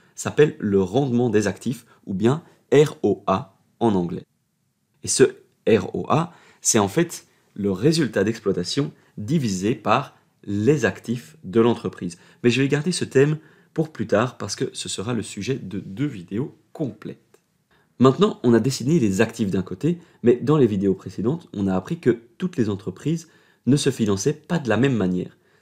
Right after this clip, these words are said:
Certaines pouvaient avoir des dettes, elles avaient dû certainement faire un emprunt pour acheter les matières premières ou des bâtiments ou des machines, et cetera. Donc nos actifs ici, on ne leur a pas encore donné de valeur, mais disons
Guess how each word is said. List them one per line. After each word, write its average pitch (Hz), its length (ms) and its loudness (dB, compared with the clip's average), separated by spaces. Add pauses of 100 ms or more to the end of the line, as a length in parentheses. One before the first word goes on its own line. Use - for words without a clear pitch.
(140)
Certaines 117 460 4 (300)
pouvaient 101 240 2
avoir 104 260 4
des 104 120 4
dettes, - 420 -2 (200)
elles 98 160 2
avaient 95 160 2
dû 92 100 -4
certainement 98 480 0
faire 98 240 0
un 98 140 2
emprunt 104 420 2
pour 104 320 -2
acheter - 340 -2
les 127 80 4
matières 101 300 -4
premières 110 440 0
ou 101 220 -4
des 95 140 -2
bâtiments 95 420 -2
ou 131 60 2
des 101 100 0
machines, 98 380 -2
et 92 80 -6
cetera. 98 420 -4 (480)
Donc 127 300 0
nos 135 320 8
actifs 135 400 -4
ici, 170 380 -4 (200)
on 185 120 6
ne 170 60 8
leur 120 140 6
a - 300 -4
pas 190 80 2
encore 120 420 2
donné 101 240 2
de 104 160 -8
valeur, 92 560 -2
mais 151 160 4
disons 131 400 0